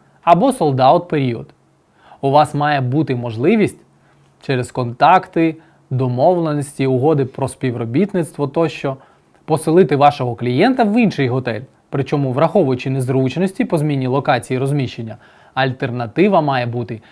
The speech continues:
не гіршою, а навіть вищою за класом. А що як гід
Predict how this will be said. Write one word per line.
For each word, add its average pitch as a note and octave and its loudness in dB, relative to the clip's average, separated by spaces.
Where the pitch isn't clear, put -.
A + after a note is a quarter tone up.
не C3 -2
гіршою, G3+ 0
а B2 -6
навіть A#2+ -4
вищою D3 -4
за B2 -4
класом. A#2+ -14
А D3+ 2
що D4+ 0
як C4 0
гід F3+ 4